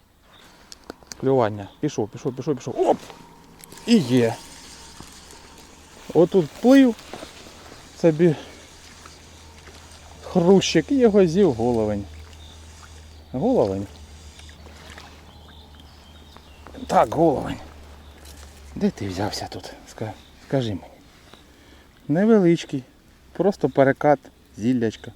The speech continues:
травичка, як кажуть. Взяв і з'їв. От уже недарма я сюди заліз. <laughs> Маленький,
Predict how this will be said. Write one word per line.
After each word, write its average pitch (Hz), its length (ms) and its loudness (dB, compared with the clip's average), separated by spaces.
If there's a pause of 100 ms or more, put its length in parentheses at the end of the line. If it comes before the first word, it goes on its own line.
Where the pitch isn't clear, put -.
(960)
травичка, 107 500 -8 (260)
як - 120 -20
кажуть. - 360 -16 (1000)
Взяв 139 300 0
і 101 40 -2
з'їв. 113 300 -6 (1600)
От 143 220 -10
уже 123 120 -4
недарма 117 460 2
я 113 80 -2
сюди 113 200 -8
заліз. 104 400 -4 (560)
<laughs> - 100 -2 (2000)
Маленький, 190 500 2